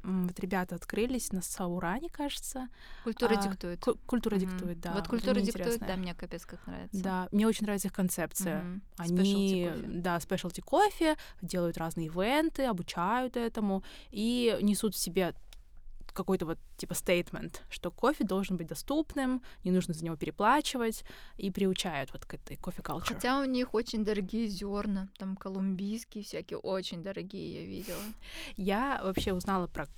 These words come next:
Speaker 1: ну, зерна, вот это все, вся эта культура, еще проживая в Алматы,
Speaker 2: Мгм.
Speaker 1: пока училась там. И первые зерна, а, ну, то есть про, м, этих обжарщиков мне рассказывали про Сериков Кофе Компани.
Speaker 2: О, боже.
Speaker 1: А, э, ты, ты знаешь,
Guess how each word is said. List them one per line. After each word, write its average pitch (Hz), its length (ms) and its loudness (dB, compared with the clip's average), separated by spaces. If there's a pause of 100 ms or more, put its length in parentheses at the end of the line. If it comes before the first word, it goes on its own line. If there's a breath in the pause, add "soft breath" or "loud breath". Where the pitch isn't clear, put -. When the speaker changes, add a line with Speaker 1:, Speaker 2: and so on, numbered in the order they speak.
(160)
Speaker 1:
ну, 165 300 -4
зерна, 185 500 2
вот 165 140 -6
это 156 180 -10
все, - 300 -4
вся - 180 -10
эта 170 140 -6
культура, 247 360 2
еще 202 220 0 (240)
проживая 175 400 -2
в 160 80 -4
Алматы, 180 380 -2
Speaker 2:
Мгм. 196 240 2
Speaker 1:
пока 202 120 0
училась 180 380 0
там. 165 220 -4 (280 loud breath)
И 202 100 -2
первые 202 380 6
зерна, 233 540 4
а, 185 320 2
ну, 214 120 6
то 160 100 -2
есть - 120 -6
про, 160 400 0 (100)
м, - 540 -6
этих - 280 -2
обжарщиков 196 560 0
мне 185 120 4
рассказывали 208 640 0
про 175 360 0
Сериков 185 420 -2
Кофе 185 220 -4
Компани. 185 400 -2
Speaker 2:
О, 196 60 4
боже. 196 560 4 (140)
Speaker 1:
А, 220 500 12
э, 226 120 8
ты, 294 260 10
ты 339 100 12
знаешь, 539 400 12